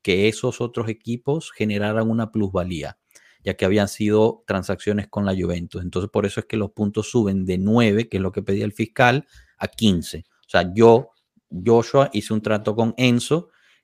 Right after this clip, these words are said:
Enzo está de acuerdo con ese trato, Enzo genera quince millones de plusvalía, quien paga soy yo, porque sí.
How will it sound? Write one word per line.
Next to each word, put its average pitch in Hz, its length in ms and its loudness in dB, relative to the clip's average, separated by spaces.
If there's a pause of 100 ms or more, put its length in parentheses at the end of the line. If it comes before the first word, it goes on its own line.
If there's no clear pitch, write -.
(100)
Enzo 110 640 0
está 101 240 0
de 101 60 2
acuerdo 110 280 2
con 110 160 -2
ese 120 180 -8
trato, 139 560 0 (360)
Enzo 117 420 0
genera 117 540 0
quince 107 300 -2
millones 117 380 0
de 120 100 0
plusvalía, 139 640 2 (320)
quien 101 200 -2
paga 107 320 4
soy 101 300 0
yo, 95 280 -4 (520)
porque 95 340 -2
sí. - 340 -6